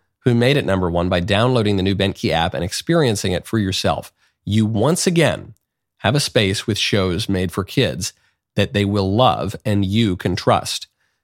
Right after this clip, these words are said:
The kind of content that we had growing up. And just like when we were growing up, new episodes are released every Saturday morning. You know, I woke up my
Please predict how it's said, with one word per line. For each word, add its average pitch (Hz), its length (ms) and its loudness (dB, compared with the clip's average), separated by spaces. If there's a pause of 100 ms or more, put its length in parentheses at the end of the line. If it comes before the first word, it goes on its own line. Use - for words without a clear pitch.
(120)
The - 80 -20
kind 147 220 2
of 165 80 -4
content 135 400 2
that 78 80 -4
we 127 180 0
had 95 300 0
growing 95 240 0
up. 78 180 -6 (800)
And 104 140 0
just 127 320 0
like 107 240 2
when 92 120 0
we 95 80 0
were 95 120 -2
growing 92 300 0
up, 87 220 -2 (460)
new 131 220 4
episodes 110 420 0
are 98 80 0
released 87 380 -2 (100)
every 101 440 0
Saturday 90 460 -2
morning. 82 300 -2
You 92 80 -2
know, 101 60 2
I 101 80 2
woke 107 280 0
up 120 280 0 (200)
my 90 500 -4